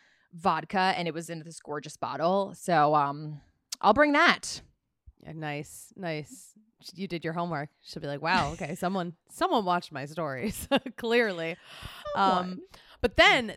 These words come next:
Speaker 2: th-, it gets better. I love how I was going through New York, but we have to stop on this because I, I'm out of order. Caitlyn Jenner's post, obviously, any, anytime a Kardashian posts hot news, <laughs> it gets to the tabloids.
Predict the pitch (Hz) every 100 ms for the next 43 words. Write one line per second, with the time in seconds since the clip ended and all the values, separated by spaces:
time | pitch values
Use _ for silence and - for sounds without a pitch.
0 | - 226 - 240 262 - 214 196 165 196
1 | 202 233 214 185 196 185 190 190 175 165
2 | 156 175 175 185 180 - 185 160 151 -
3 | 131 127 - - 165 160 147 151 - -
4 | 151 - 151 139 131 131 120 - - -
5 | - _ - 180 240 262 269 262 208 190
6 | 185 180 - 185 147 165 - - - _
7 | _ 196 202 190 190 - 170 160 - 226
8 | 233 269 294 240 208 190 208 170 165 -
9 | 165 - 160 - - - 302 262 269 -
10 | - 202 214 277 185 160 175 180 _ -
11 | - _ - - - 285 - - - 302
12 | 330 - 349 226 175 190 180 226